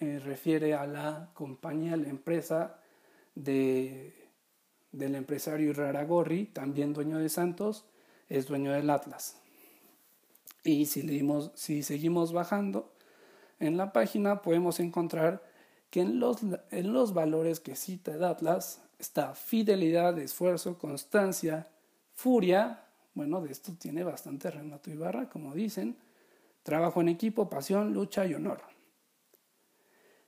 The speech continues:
Es así como Valor Rojinegro, una iniciativa que acerca al Atlas con la sociedad, permitirá conocer el lado humano de todos los que pertenecemos a este club y refrendará nuestro compromiso con diferentes causas,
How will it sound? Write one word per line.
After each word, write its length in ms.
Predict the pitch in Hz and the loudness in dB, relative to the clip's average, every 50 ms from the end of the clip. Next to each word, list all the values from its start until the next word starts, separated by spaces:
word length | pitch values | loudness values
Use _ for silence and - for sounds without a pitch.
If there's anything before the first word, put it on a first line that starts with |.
| _ _ _ _ - | _ _ _ _ 6
Es 200 | 202 214 - 247 | 8 8 8 8
así 260 | 214 - - 214 208 | 6 6 4 4 4
como 280 | - 202 175 156 147 | 4 4 4 6 6
Valor 300 | 139 147 151 160 196 220 | 6 6 6 6 6 6
Rojinegro, 680 | 233 220 190 151 - 156 156 156 151 151 160 175 185 - - | 4 2 0 0 0 0 2 2 4 4 2 2 0 0 0
una 200 | - 196 214 220 | 2 2 2 2
iniciativa 680 | 220 190 170 151 - 160 139 - - 165 165 170 156 | 2 2 0 0 0 -2 -4 -4 -2 0 0 0 0
que 120 | - - 160 | -2 -6 -8
acerca 640 | 139 - - - - - 190 180 175 170 - 143 135 | -6 -6 -6 -6 -4 -2 0 0 -2 -2 -4 -4 -4
al 80 | 139 | -4
Atlas 360 | 143 139 - - - 139 - | -6 -6 -6 -8 -8 -8 -6
con 220 | - - 165 180 190 | -2 0 2 4 4
la 100 | 180 156 | 4 2
sociedad, 580 | - 165 147 - - 151 143 143 147 156 - - - _ _ - | 2 0 -2 -2 0 0 0 2 0 -2 -4 -6 -16 _ _ -2
permitirá 600 | 220 208 214 214 214 208 185 - 185 180 175 175 | 0 0 2 2 0 0 0 0 2 2 0 0
conocer 420 | - - 160 160 160 151 - 175 175 | -2 -4 -4 -4 -4 -4 -2 0 2
el 120 | 165 170 | 2 4
lado 180 | 180 175 180 175 | 4 2 2 2
humano 320 | 170 175 180 175 180 180 | 0 0 0 0 0 0
de 60 | 170 160 | 0 -2
todos 240 | 165 - 196 196 | -2 -2 0 0
los 160 | 202 196 190 - | 2 0 0 -2
que 140 | - 185 | -6 -6
pertenecemos 760 | 165 - 170 165 165 - 180 170 160 151 - 165 160 165 - 185 | -4 -4 -4 -4 -2 -2 0 0 0 -2 -2 -2 -2 -2 -2 -4
a 40 | |
este 240 | 170 170 - 185 170 | -4 -2 -4 -4 0
club 240 | - 233 233 208 - - _ _ _ _ _ _ _ _ _ _ _ _ _ _ - | 4 4 4 4 2 -4 _ _ _ _ _ _ _ _ _ _ _ _ _ _ 2
y 100 | - 240 | 4 4
refrendará 560 | 247 247 196 - - 208 208 208 175 160 170 | 6 4 2 2 2 2 2 4 4 4 4
nuestro 380 | 175 190 185 165 - - 147 - | 4 2 0 -2 -4 -6 -6 -2
compromiso 640 | - 190 196 185 175 160 156 165 160 - 180 175 - | 0 0 0 0 0 0 0 0 0 -2 -4 -4 0
con 260 | - 220 226 233 220 | 2 2 2 4 2
diferentes 720 | 233 233 208 - 196 196 202 208 196 - - 208 - - | 0 0 0 0 0 0 -2 -2 -2 -2 -2 -4 -2 0
causas, 600 | - 233 220 202 170 - - - 147 139 - | 4 4 4 4 2 0 -4 -6 -6 -6 -10